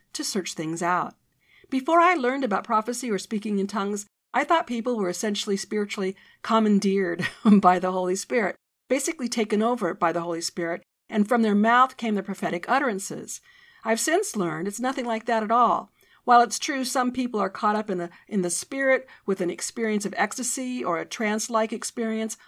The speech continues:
a lot of the times when the Spirit moves in us, it's while we are wholly cognitive,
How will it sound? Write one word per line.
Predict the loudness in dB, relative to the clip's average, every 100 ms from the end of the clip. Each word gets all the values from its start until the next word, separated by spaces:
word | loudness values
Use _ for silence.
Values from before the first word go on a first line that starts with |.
| -16
a | -4 0
lot | 2 2
of | 0
the |
times | -8 -6 -6 -8 -6
when | -4
the | -4
Spirit | -4 -4 -2
moves | -2 -2
in | -2 -4
us, | -4 -6 -14 -16 -6
it's | -4
while | 6 8 8
we | 6 0
are | 0
wholly | -2 -2 0 -4
cognitive, | 0 2 2 -2 -4 -6 -6